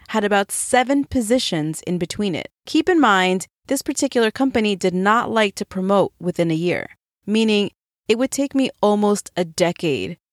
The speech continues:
to move into a senior role if I did it solely based on internal promotions.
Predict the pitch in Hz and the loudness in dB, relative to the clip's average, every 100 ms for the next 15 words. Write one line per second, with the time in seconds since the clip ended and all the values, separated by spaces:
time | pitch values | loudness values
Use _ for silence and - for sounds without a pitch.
0 | - 262 262 240 294 311 320 269 - 277 | -6 0 0 2 2 2 2 0 0 0
1 | 285 285 226 196 185 - 208 208 202 214 | 2 2 2 2 0 -4 -4 -2 0 -2
2 | - - - 233 254 269 247 190 175 277 | -2 -4 0 2 2 0 0 0 0 -4
3 | - 185 175 - 190 180 180 165 165 170 | -6 -2 -2 -2 -4 -4 -2 -2 -2 -4
4 | 190 165 135 - - - - | -6 -6 -6 -10 -12 -14 -14